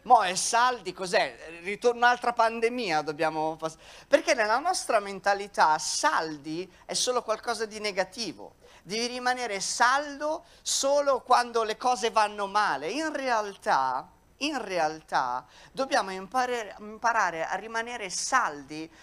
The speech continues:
nelle cose giuste, rimanere saldi nelle cose belle. Rim-, pe-, pensate allo sport, pensate allo sport. Una delle cose più difficili,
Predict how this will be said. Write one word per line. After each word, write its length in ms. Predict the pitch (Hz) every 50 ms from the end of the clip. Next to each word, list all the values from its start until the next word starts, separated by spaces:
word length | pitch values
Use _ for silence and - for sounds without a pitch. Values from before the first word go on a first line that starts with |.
| - _
nelle 280 | - 214 226 233 226 226
cose 340 | - 247 240 208 220 190 156
giuste, 720 | 151 190 254 277 226 175 - - - - - 107 92 - _ _ _ _ _ _ _ _ _ _ _ - - - -
rimanere 640 | - 185 247 262 262 247 254 262 262 247 233 214 202
saldi 720 | - - - - 269 269 254 233 202 185 170 156 160 165
nelle 280 | 170 175 175 180 185 180
cose 420 | - - 190 190 180 180 180 180
belle. 680 | 160 156 202 208 214 185 151 135 123 123 113 107 92 - _ _ _ _ _ _ _ _ _ _ _ _ _ _ _ _ _ - -
Rim-, 260 | - 175 214 214 - -
pe-, 140 | - 233 226
pensate 440 | - 247 254 247 - 269 269 285
allo 120 | 214 180 160
sport, 640 | - - - - 143 98 101 - - _ - 101 - _ _ _ _ _ _
pensate 300 | _ - - 220 220 214
allo 160 | 185 165 143
sport. 480 | - - - - 98 98 - - _ - _ _ _ - - - -
Una 200 | - 240 302 302
delle 240 | 233 233 226 202 196
cose 320 | - 233 233 226 202 208 202
più 220 | - 190 214 214
difficili, 1080 | 180 196 190 175 - - - 247 240 190 - - - 160 156 156 165 175 196 208 -